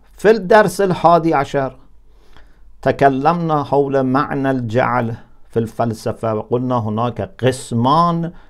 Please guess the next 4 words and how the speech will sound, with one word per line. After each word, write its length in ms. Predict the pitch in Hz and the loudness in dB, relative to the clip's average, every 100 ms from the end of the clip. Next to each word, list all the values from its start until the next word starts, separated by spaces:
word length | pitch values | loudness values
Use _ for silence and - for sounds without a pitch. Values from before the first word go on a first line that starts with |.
| - - | -12 -4
من 260 | 113 131 | -2 0
الجعل: 600 | 127 120 107 110 98 95 - - - - - - - - - 175 | 0 -2 -2 -2 -4 -12 -18 -20 -20 -20 -20 -20 -20 -20 0 4
الجعل 580 | 247 196 208 185 208 | 4 6 6 8 8
البسيط 1040 | 208 196 135 135 - 165 190 202 196 131 135 | 6 4 2 2 4 0 2 2 2 2 0